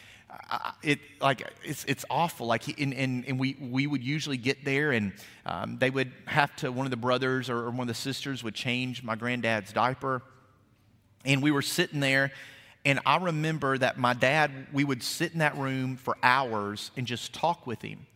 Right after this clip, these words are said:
And as a kid being a little impatient, th-, there was this little grassy area out front that me and my cousins liked to go play football on. We're, "Can we go play football?" He's like, "No, you need to stay in here."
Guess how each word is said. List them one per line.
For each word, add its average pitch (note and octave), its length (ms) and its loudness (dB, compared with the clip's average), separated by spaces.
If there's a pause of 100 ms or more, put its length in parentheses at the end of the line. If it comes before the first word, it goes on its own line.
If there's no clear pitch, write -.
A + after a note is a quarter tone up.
(440)
And D3 120 2
as C#3+ 140 4
a C3 60 2
kid G3 340 0
being D#3+ 160 2
a D3 40 2
little C#3+ 240 0
impatient, A#2+ 720 -2 (680)
th-, A#2+ 160 -8
there D3 100 4
was D3 120 0
this C#3 180 -4
little D3 100 0
grassy C3 560 4
area C#3 300 6
out A2+ 240 4
front C3+ 360 0
that A#2+ 120 -2
me C3+ 80 0
and C3 60 0
my A2+ 100 4
cousins B2+ 500 -2
liked A#2+ 200 2
to A#2+ 60 -4
go A#2 100 0
play G#2+ 160 -2
football A#2 460 0
on. A2+ 300 0
We're, B2+ 140 0
"Can C3+ 160 -6
we C#3+ 60 -2
go C#3 80 0
play C3 160 -2
football?" C#3 260 0
He's C3+ 100 0
like, C3 100 -4
"No, C3 60 -2
you B2+ 100 -2
need A#2+ 100 -2
to - 40 -6
stay A#2 140 -2
in G#2+ 80 -6
here." G2+ 200 -10